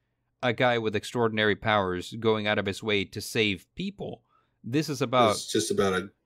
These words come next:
Speaker 2: guy with, like, superpowers that has also, like, a god status to him.
Speaker 1: Yeah,
Speaker 2: And
Speaker 1: or
Speaker 2: he, he realizes, "Oh, I can just kill people, and it doesn't matter because they can't do anything to me."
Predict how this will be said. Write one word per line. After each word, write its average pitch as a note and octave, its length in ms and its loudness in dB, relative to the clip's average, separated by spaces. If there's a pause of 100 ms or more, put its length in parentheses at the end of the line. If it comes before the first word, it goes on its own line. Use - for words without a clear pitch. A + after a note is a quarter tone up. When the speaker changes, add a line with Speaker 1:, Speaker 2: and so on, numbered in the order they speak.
(100)
Speaker 2:
guy F#2 240 0
with, E2+ 260 -4 (260)
like, E2+ 260 -6 (920)
superpowers F2+ 920 -4
that F2+ 100 -4 (140)
has F2+ 180 -2
also, F#2 300 -2
like, F#2 180 -6
a F2+ 100 -8
god - 440 -6 (680)
status - 680 -6
to - 200 -12
him. D#2+ 220 -12 (240)
Speaker 1:
Yeah, G#2+ 320 2
Speaker 2:
And B2 80 0
Speaker 1:
or B2+ 80 0
Speaker 2:
he, F#2 300 -2
he G2 180 -4
realizes, F2+ 560 0
"Oh, F#2+ 220 4
I F#2+ 80 2
can F#2+ 200 -4
just F#2+ 240 -8
kill - 140 4
people, F#2 400 -2
and F2+ 80 -4
it F2+ 80 -4
doesn't F#2 300 -2
matter F#2 260 -2
because - 280 -12
they F#2 120 -2
can't F#2 440 -6 (440)
do F#2+ 180 -2
anything F2+ 380 -6
to - 80 -12
me." F2+ 300 -8